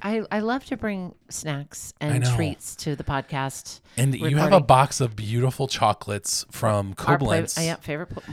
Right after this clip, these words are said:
Speaker 1: favorite, favorite chocolate place in Amish country,
Speaker 2: Ugh.
Speaker 1: Amish country is Koblenz Chocolate. And I brought all mint because I know
Speaker 2: I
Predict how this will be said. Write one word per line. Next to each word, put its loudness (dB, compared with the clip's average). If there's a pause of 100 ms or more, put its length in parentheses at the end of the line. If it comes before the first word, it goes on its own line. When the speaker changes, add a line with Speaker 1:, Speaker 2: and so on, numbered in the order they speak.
(100)
Speaker 1:
favorite, 2 (280)
favorite 2
chocolate -2
place -2
in -4
Amish -6
country, 0
Speaker 2:
Ugh. 2
Speaker 1:
Amish -4
country -8
is -10
Koblenz -8
Chocolate. -6
And -4
I -4
brought -4
all 0
mint 2
because -6
I -4
know 2
Speaker 2:
I 6